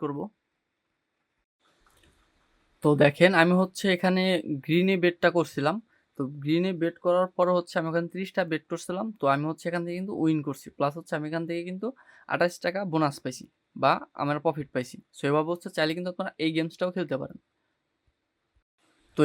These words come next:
এরপর আপনাদের দেখানোর চেষ্টা করব ডাইরেকশন বাউন্টি। তো আপনারা চাইলে কিন্তু এই গেমসটাও খেলতে পারেন। এটা হচ্ছে মূলত একটা মানে ওই ডাইরেকশনের গেম, মানে হচ্ছে যেখানে একটা স্পিন হবে, স্পিনটা কোন সাইডে আসবে। যদি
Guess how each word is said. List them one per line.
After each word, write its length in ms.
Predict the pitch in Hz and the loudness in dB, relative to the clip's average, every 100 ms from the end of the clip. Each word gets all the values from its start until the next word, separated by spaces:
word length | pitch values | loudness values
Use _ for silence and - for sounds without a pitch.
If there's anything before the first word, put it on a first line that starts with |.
| 147 | 6
এরপর 200 | 147 165 | 6 6
আপনাদের 320 | 165 175 175 175 170 | 6 2 2 4 2
দেখানোর 280 | 170 165 - | 0 -6 -6
চেষ্টা 180 | 175 - 170 | -8 -4 -4
করব 140 | 143 170 151 | -2 2 4
ডাইরেকশন 440 | 143 151 - 185 180 | 4 2 -2 -2 4
বাউন্টি। 360 | 147 139 131 143 - - | 6 6 0 -10 -16 -6
তো 60 | 131 | -4
আপনারা 160 | 156 156 | -2 2
চাইলে 140 | 151 156 | 2 2
কিন্তু 140 | 170 175 | -2 -4
এই 40 | 147 | -2
গেমসটাও 300 | 147 143 151 | -4 -4 -2
খেলতে 180 | 147 139 143 | -2 0 -2
পারেন। 140 | 190 185 | -2 -2
এটা 100 | 185 | -4
হচ্ছে 140 | 180 180 | -2 -4
মূলত 220 | 175 175 175 170 | -4 -2 -2 -4
একটা 180 | - 156 156 | -2 -2 0
মানে 180 | 151 151 - _ _ _ _ _ | 0 -2 -4 _ _ _ _ _
ওই 80 | 139 131 | -2 4
ডাইরেকশনের 600 | 143 156 160 180 180 170 147 | 6 6 0 -4 -2 -2 -2
গেম, 120 | 151 147 | -2 -2
মানে 120 | 151 | -2
হচ্ছে 200 | 147 - 185 | -4 -6 -6
যেখানে 200 | 170 170 160 | -2 -2 -4
একটা 120 | 165 165 - | -2 -4 -4
স্পিন 180 | 156 156 | -6 -4
হবে, 120 | 170 190 | -4 -8
স্পিনটা 260 | - 170 190 - | -8 -6 -6 -6
কোন 120 | 202 202 | -6 -4
সাইডে 220 | 165 139 127 | -4 -2 -4
আসবে। 200 | - - _ _ _ _ - | -8 -16 _ _ _ _ -4
যদি 160 | 147 | -2